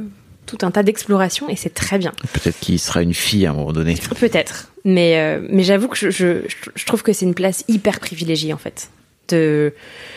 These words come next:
Speaker 1: bah, de pouvoir accompagner, euh, un petit mec, justement, dans ce monde qui est profondément en train de changer. Il y a aussi, euh, enfin, on est en train de déconstruire complètement, euh, la virilité, l'homme, mais sans forcément dire, bah,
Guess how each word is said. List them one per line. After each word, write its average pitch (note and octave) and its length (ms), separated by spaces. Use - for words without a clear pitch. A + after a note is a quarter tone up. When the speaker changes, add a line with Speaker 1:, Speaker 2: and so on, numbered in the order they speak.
Speaker 1:
bah, G3 160
de F#3 100
pouvoir F#3+ 320
accompagner, F3+ 600
euh, E3 300
un E3 160
petit - 180
mec, F3 160
justement, F3 460
dans F3 180
ce - 160
monde F3+ 260
qui - 200
est - 80
profondément G#3 580
en G3 60
train F#3 180
de E3+ 40
changer. F#3 560
Il G3 80
y - 20
a F3+ 80
aussi, A3 420
euh, F#3+ 100
enfin, E3+ 360
on F3+ 140
est - 20
en F3 80
train F#3+ 160
de F#3+ 60
déconstruire A3 600
complètement, F#3+ 680
euh, F3 360
la F#3 140
virilité, F3+ 540
l'homme, F3+ 360
mais F#3 160
sans G#3+ 140
forcément F#3 420
dire, F3+ 200
bah, E3 220